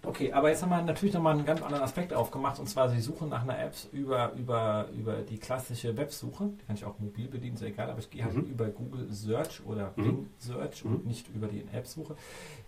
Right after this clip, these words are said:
Speaker 1: Wie stark ist der Anteil von Leuten, die über eine Websuche eine App finden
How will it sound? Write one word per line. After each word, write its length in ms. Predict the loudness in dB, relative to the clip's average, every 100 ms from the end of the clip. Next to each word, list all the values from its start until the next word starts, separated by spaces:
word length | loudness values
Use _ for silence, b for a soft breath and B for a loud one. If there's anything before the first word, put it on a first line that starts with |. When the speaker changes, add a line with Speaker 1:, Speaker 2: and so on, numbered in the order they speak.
| -6 -4 -6 -8 -16 -20 -6
Speaker 1:
Wie 120 | -2
stark 680 | -2 -4 -10 0 4 4 2
ist 240 | -2 -6 -4
der 160 | -2
Anteil 320 | -2 -2 -2 -4
von 200 | -2 2
Leuten, 340 | 2 2 -2
die 200 | -2 -4
über 140 | -2
eine 180 | 0 0
Websuche 480 | 0 -2 -6 -6 -4
eine 160 | -4 -4
App 200 | -6 -6
finden 440 | -2 -2 -2